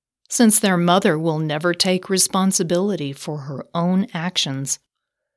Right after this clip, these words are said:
The most they can hope to do is protect themselves from their own mother.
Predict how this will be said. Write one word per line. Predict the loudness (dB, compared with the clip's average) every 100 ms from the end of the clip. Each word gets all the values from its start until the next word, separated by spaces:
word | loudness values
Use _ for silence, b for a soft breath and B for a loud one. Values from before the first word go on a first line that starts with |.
| _ _ _ _ -4
The | 0
most | 2 4 4 0 0
they | -2
can | -2 -4 -4
hope | 0 0 0
to | -4
do | -4 -2 2 4 4
is | 4 2
protect | 0 -2 -2 -2 -2 4
themselves | 4 4 4 2 2 -2 -2
from | 2 4
their | 4 2
own | 0 4 4
mother. | 2 0 -6 -10